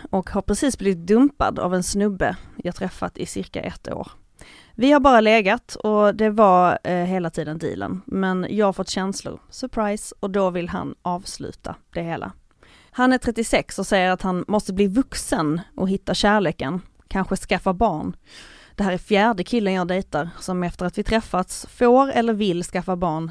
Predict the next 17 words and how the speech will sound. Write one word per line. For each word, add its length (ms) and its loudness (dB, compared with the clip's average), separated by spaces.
med 260 4
någon 340 2
annan. 560 -4
Tre 340 0
killar 400 0
på 120 -6
raken 440 -2
har 60 -8
alltså 180 -8
fått 200 -12
barn 300 4
med 120 -6
personen 440 0
de 100 -6
träffat 440 -4
efter 320 -8
mig. 260 -12